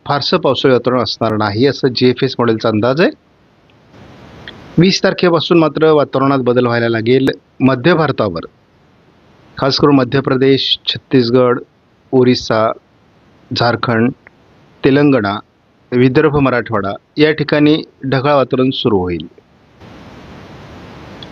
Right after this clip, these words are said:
या ढगाळ वातावरणामुळे महाराष्ट्राच्या बऱ्याच भागात, अ, पावसाचा अंदाज वाढतो आहे,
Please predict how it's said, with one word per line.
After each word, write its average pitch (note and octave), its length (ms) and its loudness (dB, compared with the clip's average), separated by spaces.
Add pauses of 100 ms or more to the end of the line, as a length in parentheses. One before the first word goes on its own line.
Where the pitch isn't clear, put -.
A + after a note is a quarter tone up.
(400)
या F3 140 4
ढगाळ D#3+ 260 2
वातावरणामुळे D3 640 0
महाराष्ट्राच्या C3+ 580 -2
बऱ्याच B2 320 -2
भागात, B2 340 -2 (600)
अ, C3+ 140 4
पावसाचा C#3 640 0 (120)
अंदाज B2+ 420 0
वाढतो G#2 340 -2
आहे, D2+ 180 -6